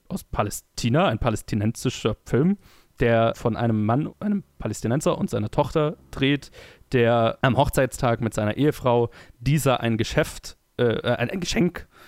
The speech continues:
äh, bringen will, dafür natürlich nach Israel rein muss, über die Grenze,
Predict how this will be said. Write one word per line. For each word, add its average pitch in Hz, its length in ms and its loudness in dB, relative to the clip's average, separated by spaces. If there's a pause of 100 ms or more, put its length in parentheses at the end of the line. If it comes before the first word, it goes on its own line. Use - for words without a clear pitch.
(160)
äh, 120 180 0
bringen 131 400 2
will, 139 220 4
dafür 120 400 2
natürlich 113 500 0 (220)
nach 117 300 0
Israel 113 540 0
rein 165 160 4
muss, 170 300 0 (340)
über 117 220 2
die 110 100 0
Grenze, 131 640 2